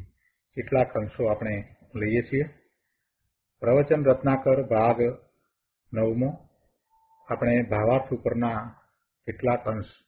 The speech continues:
લીધા છે. તો પાના નંબર ત્રણસો છ્યાસી ઉપર ત્રીજા પેરેગ્રાફમાં ગુરુદેવ કહે છે કે જુઓ,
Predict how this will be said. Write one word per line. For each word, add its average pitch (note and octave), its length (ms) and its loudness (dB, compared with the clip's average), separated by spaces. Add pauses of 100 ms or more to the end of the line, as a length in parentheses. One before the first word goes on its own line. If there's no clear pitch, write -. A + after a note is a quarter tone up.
(680)
લીધા A#2 240 2
છે. C#3 200 -4 (1080)
તો A#2+ 60 -2 (100)
પાના A#2+ 360 0
નંબર C#3 320 2
ત્રણસો B2 580 -2
છ્યાસી A#2+ 600 -2
ઉપર F#2 180 -4 (1120)
ત્રીજા C3 240 6
પેરેગ્રાફમાં B2+ 720 2 (240)
ગુરુદેવ A#2+ 360 -2 (140)
કહે A#2 180 0
છે A2 180 -8 (1300)
કે C3 60 -6
જુઓ, B2 260 0